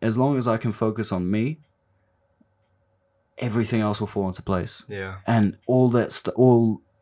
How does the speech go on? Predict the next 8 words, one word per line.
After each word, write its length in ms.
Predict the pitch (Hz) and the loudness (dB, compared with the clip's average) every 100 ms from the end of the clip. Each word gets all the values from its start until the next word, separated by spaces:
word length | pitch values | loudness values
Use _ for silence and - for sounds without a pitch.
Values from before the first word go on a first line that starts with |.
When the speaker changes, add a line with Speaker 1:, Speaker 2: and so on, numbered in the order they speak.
| _ _ _ | _ _ _
Speaker 1:
that 220 | - 104 95 | -6 -6 0
white 260 | 110 110 | 0 0
noise 380 | 110 110 107 95 | 0 -2 -4 -6
that's 180 | 95 - | -8 -6
around 320 | 95 101 101 | -4 -2 -2
you 260 | 90 76 - _ _ _ | -4 -8 -10 _ _ _
is 160 | 98 - | -8 -2
gonna 520 | 110 101 95 90 | 0 0 0 -2